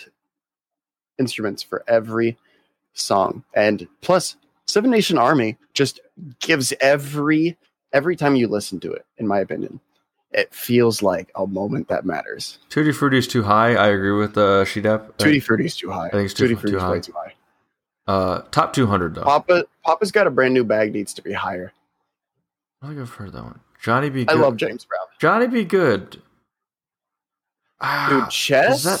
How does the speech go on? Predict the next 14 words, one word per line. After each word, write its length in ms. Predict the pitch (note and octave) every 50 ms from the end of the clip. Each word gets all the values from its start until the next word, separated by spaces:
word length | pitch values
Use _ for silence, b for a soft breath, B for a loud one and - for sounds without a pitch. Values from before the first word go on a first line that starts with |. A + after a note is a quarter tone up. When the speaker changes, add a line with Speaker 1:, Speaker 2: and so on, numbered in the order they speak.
| - -
Speaker 2:
too 180 | - - G#3 G#3
high, 280 | G3 G3 G#3 A3 A#3
or, 140 | A#3+ - C#3+
Speaker 1:
Oh. 320 | C3+ A#2+ A#2 G#2+ - C#3+
Speaker 2:
or, 260 | C#3 C#3 C3 A#2+ - -
or 200 | C3 C3 C3 C3 B2+
is 160 | B2 A#2+ A#2+
that 320 | C#3 C#3+ C#3+ C#3+ - - - _ _ _ _ _ _ _ _ _ _ _ _ _ _
right 180 | - C3+ C3+ A#2
spot? 380 | - - - C#3 C3+ B2 - -
Speaker 1:
Dude, 180 | D3 C3 G#2+
Chess 680 | - - - - D#3+ E3 F3 G3 G3+ - - - - - _ -
absolutely 880 | C3 C3+ C#3 C3+ B2+ - - C3+ C3 B2+ B2+ A#2 A#2 A2+ G#2 F#2+ F2+ -
slapped. 1000 | - - - - G#2 D2+ C2 - A#1+ C#2 D2 C#2+ C2 G#1+ - _ _ _ - -